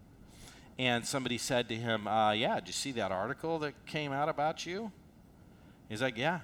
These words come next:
yeah, I saw that." He's like, "Well, what do you think about what that guy said about your ministry?" And, and this pastor just said, "You know what?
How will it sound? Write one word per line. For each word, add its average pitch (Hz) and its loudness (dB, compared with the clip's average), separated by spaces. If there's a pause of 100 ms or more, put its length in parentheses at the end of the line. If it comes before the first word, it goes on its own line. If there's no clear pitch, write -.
yeah, 160 2
I 139 0
saw 120 2
that." 127 -2 (240)
He's 110 -6
like, 120 -2
"Well, 123 -4
what 123 0
do 127 -6
you 117 -4
think 180 -6
about 95 -2
what 104 -8
that 95 -6
guy 95 -2
said 104 -4
about 98 -2
your 95 -8
ministry?" 95 -10 (1200)
And, 110 -6
and 117 -2
this 120 -4
pastor 120 0
just 104 -6
said, 113 -2
"You 117 -6
know 123 0
what? 120 6